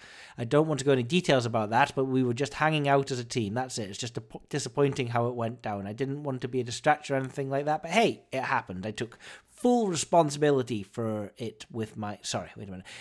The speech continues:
"I took full responsibility for it with my teammates, and we just weren't able to pull a victory out today. It just kinda adds up. That's what happened." I, uh, I heard a report say when they squared up to the bouncers,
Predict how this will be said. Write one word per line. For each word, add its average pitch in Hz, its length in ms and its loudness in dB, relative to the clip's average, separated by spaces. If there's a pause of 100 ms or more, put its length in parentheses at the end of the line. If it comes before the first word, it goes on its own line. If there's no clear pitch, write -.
(120)
"I 131 180 6
took 123 340 2
full 165 340 6
responsibility 170 880 8
for 151 260 8
it 180 100 2
with 131 140 6
my 135 200 4
teammates, 160 720 -2 (340)
and 120 240 0
we 165 420 4
just 151 300 4
weren't 180 300 12
able 196 420 10
to - 100 -6
pull 196 240 10
a 185 60 10
victory 165 560 6
out 123 240 2
today. 117 340 2
It 98 120 -6
just - 180 -2
kinda 160 400 6
adds 156 400 2
up. - 280 4 (580)
That's 120 320 2
what 139 240 4
happened." 101 720 -2 (960)
I, 113 200 2
uh, 101 280 0
I 107 40 -2
heard 123 200 2
a 123 60 4
report 127 520 2
say 131 280 2
when 127 140 4
they 127 60 -4
squared 143 320 6
up 143 160 0
to 135 100 2
the 139 260 4
bouncers, 151 500 4